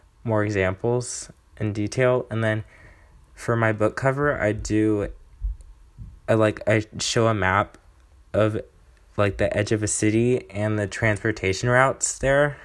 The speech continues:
and I'd also, like, include the suburbs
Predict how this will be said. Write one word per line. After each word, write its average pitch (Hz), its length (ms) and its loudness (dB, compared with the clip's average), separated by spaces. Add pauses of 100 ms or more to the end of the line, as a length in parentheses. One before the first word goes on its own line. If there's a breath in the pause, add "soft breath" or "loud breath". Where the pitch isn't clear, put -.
(120)
and 110 100 -4
I'd 107 120 2
also, 107 480 0
like, 107 240 0 (480 loud breath)
include 110 500 0 (140)
the 104 160 -2
suburbs 110 840 0